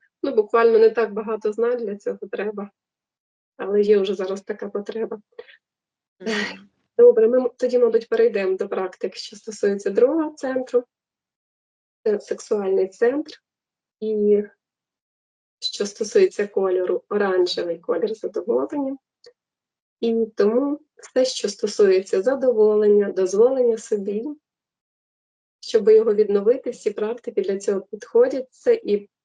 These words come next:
Speaker 1: вправи, танці, асани,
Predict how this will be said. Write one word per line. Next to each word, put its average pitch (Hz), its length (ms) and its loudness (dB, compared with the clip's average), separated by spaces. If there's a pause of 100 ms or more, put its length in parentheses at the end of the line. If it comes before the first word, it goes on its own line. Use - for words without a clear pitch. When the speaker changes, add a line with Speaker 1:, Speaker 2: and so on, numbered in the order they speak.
Speaker 1:
вправи, 220 720 -2 (180)
танці, 202 720 -2 (180)
асани, 214 580 0